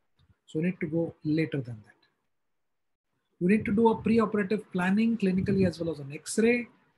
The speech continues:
So you basically, there are multiple lines which you can use to calculate the deformity.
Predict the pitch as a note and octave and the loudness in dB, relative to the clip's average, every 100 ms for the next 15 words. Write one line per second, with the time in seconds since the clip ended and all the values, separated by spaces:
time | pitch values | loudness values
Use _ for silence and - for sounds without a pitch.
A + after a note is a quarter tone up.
0 | _ - F3+ F3+ G3 F#3+ D#3 G3 G#3+ C4+ | _ -8 -2 0 0 -2 0 0 0 -2
1 | C4 A#3 A3+ F#3+ F3 G#3 G#3+ - C4 F#3+ | 0 2 2 2 2 2 0 2 2 4
2 | F3 G3+ A#3 G#3 G3+ G#3+ G3+ F#3 D#3+ F3+ | 4 4 2 -4 -6 -6 -2 -4 -2 0
3 | G#3+ G#3 F3 - - - - _ F#3 F#3+ | 0 0 -4 -8 -12 -20 -20 _ -8 -2
4 | E3 F3 G3 F#3+ F3+ D#3+ F3+ F#3 F#3 - | -2 0 0 0 -2 -4 -2 -2 -2 -2
5 | G3+ G#3 | -4 -6